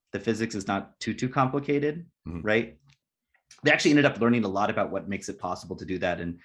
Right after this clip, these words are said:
Speaker 1: they realized there's all these kinds of things they didn't account for once they tried to do it. Like the,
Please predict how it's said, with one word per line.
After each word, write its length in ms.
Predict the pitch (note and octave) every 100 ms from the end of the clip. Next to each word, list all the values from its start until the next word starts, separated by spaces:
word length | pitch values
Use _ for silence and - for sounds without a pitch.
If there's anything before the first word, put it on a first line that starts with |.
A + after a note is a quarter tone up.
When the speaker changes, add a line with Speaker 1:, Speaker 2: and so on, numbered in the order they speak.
| -
Speaker 1:
they 80 | G#2+
realized 320 | A2 A2+ G2+
there's 120 | G#2
all 80 | G#2+
these 120 | G#2+ G#2+
kinds 160 | A2+
of 80 | G2+
things 160 | G2+ F#2+
they 60 |
didn't 180 | F2 F#2+
account 300 | F2 - -
for 80 | F#2
once 180 | F2 D#2+
they 60 | F2+
tried 180 | F2
to 60 | E2+
do 140 | D#2+
it. 100 | F2
Like 160 | F#2 F2+
the, 200 | F2+ E2+